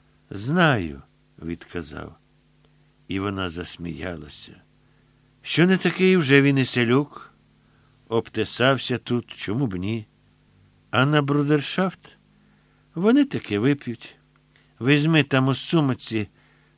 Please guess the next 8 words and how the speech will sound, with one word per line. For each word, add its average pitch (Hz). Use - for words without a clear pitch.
ключі 131
від 113
квартири. 90
Збігай, 113
принеси 180
пляшку 180
червоного 160
вина 131